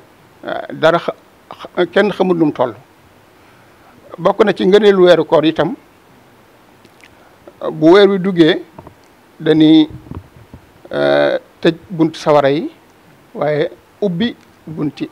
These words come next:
àjjana yi. Loolu itam, eh, sallallahu alayhi wa sallam moo ko wax. Ba pare jëng seytaane.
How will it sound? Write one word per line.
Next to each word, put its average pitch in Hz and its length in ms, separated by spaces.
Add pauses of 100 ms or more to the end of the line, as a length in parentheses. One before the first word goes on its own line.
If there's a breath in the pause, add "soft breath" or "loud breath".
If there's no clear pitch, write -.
àjjana 131 360
yi. 104 80 (3000)
Loolu 147 260
itam, 160 280 (400 soft breath)
eh, - 180 (280)
sallallahu 143 560
alayhi 143 320
wa 131 100
sallam 151 400 (720)
moo 151 220
ko 139 140
wax. - 220 (2750)
Ba 170 100
pare 165 180
jëng 226 340
seytaane. 123 500